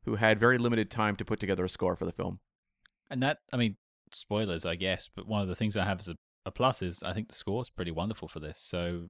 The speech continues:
Speaker 2: I think Elfman pulled it out the bag.
Speaker 1: It's astonishing. Like, when they
Speaker 2: Yeah.
Speaker 1: have that cut to that train
Speaker 2: Yeah.
Speaker 1: and that score kicks in, oh, it gives you chills.
Speaker 2: It's great. Uh, and I think it,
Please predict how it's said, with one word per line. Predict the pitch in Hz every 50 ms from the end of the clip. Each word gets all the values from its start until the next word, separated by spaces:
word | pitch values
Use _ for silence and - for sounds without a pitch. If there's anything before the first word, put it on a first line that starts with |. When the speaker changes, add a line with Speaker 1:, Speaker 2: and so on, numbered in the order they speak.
| _ _ -
Speaker 2:
I | 85
think | 101 104 87
Elfman | 90 113 131 - - 98 87
pulled | - 113 120 101
it | 98
out | 104 120 127 -
the | 117
bag. | - 104 131 156 107 80 - _ _ _ _ _ _ _ _ -
Speaker 1:
It's | - - -
astonishing. | 123 - - - 87 85 92 95 95 - 92 87 85 85 - _ -
Like, | 101 107 - -
when | 120 123 123
they | 139 147
Speaker 2:
Yeah. | 170
Speaker 1:
have | 190 180 156
that | 160 147 131 -
cut | - - 127 127 - -
to | - 135
that | 117 120 123 - -
train | - - 107 104 120 147 180 208 202 - - - _ -
Speaker 2:
Yeah. | 135 135 - 101 -
Speaker 1:
and | 110 113 117 113
that | 117 117 -
score | - - - 110 117 120
kicks | - 139 127 - -
in, | 143 139 - - -
oh, | 117 120 113 104 - - - _ _ _ _ _ -
it | - -
gives | 143 131 113
you | 117
chills. | 98 - - 113 98 92 92 - - - _ _ _ _ _ _ _ _ _ _ _ - - - -
Speaker 2:
It's | 160 139 -
great. | - 151 156 110 - - _ -
Uh, | 117 113 117 117 117 113 117 117 110 -
and | 101 123 117
I | 113 107
think | - 135 123 107 - - _ _ _ _ _ _ _ _ _ _ _ _ _ _ _ _ _ _ _ _ _ _ - - - _ _ _ _ _ _ _ -
it, | 160 170